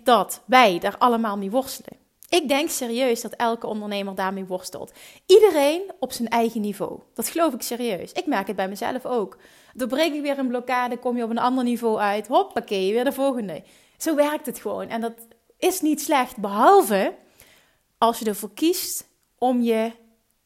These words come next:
door je angsten te laten leiden hierin. Nou, wat ik hiermee bedoel, ik, ik ga hem zo meteen voorlezen. Ik zal de, ehm, hè, de, de, eh, aantal details zal ik weglaten. Ik zal ook de naam niet noemen, dat uit respect voor degene die de vraag heeft gestuurd.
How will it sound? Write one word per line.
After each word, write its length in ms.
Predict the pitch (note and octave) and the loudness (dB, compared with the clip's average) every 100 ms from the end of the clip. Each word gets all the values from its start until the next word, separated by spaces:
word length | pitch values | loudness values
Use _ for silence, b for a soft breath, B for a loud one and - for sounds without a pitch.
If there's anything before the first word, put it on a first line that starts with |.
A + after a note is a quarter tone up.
| _ _ _ | _ _ _
door 140 | - G#3+ | -4 0
je 120 | - | 4
angsten 380 | D4 C4 - - | 4 2 -4 -8
te 120 | G3 | -4
laten 280 | G3 F#3+ G3 | -4 -4 -2
leiden 380 | G#3 F#3+ E3+ | 0 0 -2
hierin. 340 | D3+ D3+ - - _ _ _ _ _ _ _ _ _ - | -8 -12 -16 -20 _ _ _ _ _ _ _ _ _ -6
Nou, 160 | F3 - - B B B | -6 -6 -14 B B B
wat 140 | A3+ | 2
ik 80 | D#4 | 2
hiermee 320 | D#4+ D4+ B3+ | 2 2 2
bedoel, 400 | A3+ A3+ D4 F4 | -2 -2 -2 -2
ik, 140 | A#3+ - | -4 -8
ik 140 | - | -6
ga 100 | B3+ | 0
hem 100 | A3+ | 0
zo 140 | A3+ A#3+ | 0 -4
meteen 280 | A#3 A#3 | -2 -2
voorlezen. 600 | F#3+ D4 E4 D4+ C#4 C4+ | 0 0 0 0 -2 -4
Ik 100 | A#3+ | -8
zal 320 | - A3+ A3 G#3+ | -4 0 0 0
de, 360 | G#3+ G#3 G3+ G3+ B B | 0 0 -2 -6 B B
ehm, 500 | - G3+ G3 G3 F#3+ G3 | -8 -6 -6 -6 -10 -12
hè, 220 | - C4 | -6 -4
de, 340 | A#3 G#3+ G#3 G3 | -2 -2 -4 -6
de, 340 | G3 F#3+ F#3+ F#3+ | -4 -4 -4 -8
eh, 160 | - - G3 | -12 -12 -4
aantal 280 | A3+ A3+ G3 | -2 0 -2
details 420 | A3 B3+ A3+ A3 | 0 4 4 4
zal 120 | G#3 | -4
ik 100 | G3 | -2
weglaten. 560 | G#3 D#4+ F4 C#4+ C4+ A#3+ | 4 4 6 2 2 -4
Ik 60 | |
zal 120 | A3+ | -8
ook 100 | G3 | -8
de 100 | - | -6
naam 300 | F#3+ A#3 D#4 | 2 6 6
niet 160 | D4+ C#4 | 4 0
noemen, 320 | C4 B3+ A#3+ | 0 0 -2
dat 260 | A3+ G#3 - | -2 -4 -2
uit 200 | F#3+ F#3 | -6 -6
respect 460 | G#3+ - A#3+ A#3 - | -10 -4 -2 -2 -4
voor 100 | G#3 | -8
degene 240 | G#3+ G3 | -6 -6
die 80 | F#3+ | -8
de 80 | G3 | -6
vraag 280 | C4 D4+ | -2 -2
heeft 120 | D4 C4+ | -2 -8
gestuurd. 420 | - B3 A3+ | -10 -8 -8